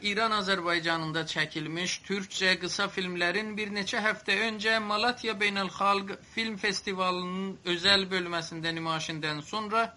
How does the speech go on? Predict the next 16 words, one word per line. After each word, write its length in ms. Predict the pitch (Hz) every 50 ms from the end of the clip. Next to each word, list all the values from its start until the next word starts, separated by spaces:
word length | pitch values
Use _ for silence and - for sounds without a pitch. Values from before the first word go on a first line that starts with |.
| - - - - - -
keçən 320 | 226 214 - 294 277 247 233
günlərdə 480 | 240 226 214 214 208 208 208 233 240 233
də 80 | 254 240
Uşaq 380 | 208 196 - - 262 247 - -
şəhərində 480 | - 220 214 214 208 208 202 196 208 196 202
keçirilən 580 | 208 196 196 - 196 185 185 196 214 220 226 226 - - - - - - - - -
Qanadlı 560 | 185 196 196 196 196 196 190 196 202 214 220 196 196
Dəniz 320 | 214 220 226 240 202 190 165
Atı 240 | 143 - - 139
Film 300 | 123 - 160 160 160 160 160
Festivalı 720 | 175 175 165 - - 185 175 190 190 190 214 233 240 233 - - - - - - - -
Güneydə 480 | - 190 190 202 202 196 190 214 226 - -
çəkilmiş 500 | 202 190 190 - 190 180 180 185 185 - - -
filmlərin 560 | 185 175 175 175 170 170 170 175 175 170 170
nümayişi 480 | 165 165 170 165 165 160 - 220 202
üçün 300 | - - 214 208 202 196